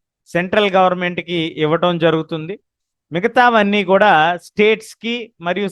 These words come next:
సెంటర్కి షేరింగ్ చేయటం అనేది జరుగుతుంది. ఇది day to day అడ్మినిస్ట్రేషన్లో భాగంగా మనకి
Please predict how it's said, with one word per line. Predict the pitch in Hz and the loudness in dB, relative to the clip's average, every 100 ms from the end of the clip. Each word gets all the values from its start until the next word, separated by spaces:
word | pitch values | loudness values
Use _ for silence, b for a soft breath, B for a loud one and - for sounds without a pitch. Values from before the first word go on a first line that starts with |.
| 196 | -2
సెంటర్కి | 170 170 190 - 185 151 160 _ _ _ - - | -2 0 -2 0 0 0 -2 _ _ _ -18 0
షేరింగ్ | 226 247 262 254 208 | 4 4 4 -2 -2
చేయటం | 220 208 196 185 | -2 -2 -2 -4
అనేది | 175 214 202 | -4 -4 2
జరుగుతుంది. | 165 131 _ _ _ _ _ _ - 214 | 2 0 _ _ _ _ _ _ -12 -6
ఇది | 247 185 190 151 160 | -2 -2 -2 -8 0
day | 202 226 | 0 0
to | 247 | 0
day | 233 202 | 2 2
అడ్మినిస్ట్రేషన్లో | 175 190 190 - 185 - 170 196 160 | 0 -8 -12 -10 -10 -8 -2 -2 4
భాగంగా | 156 156 160 170 285 _ 175 | 2 2 -4 -4 -6 _ -4
మనకి | 175 160 | -2 -2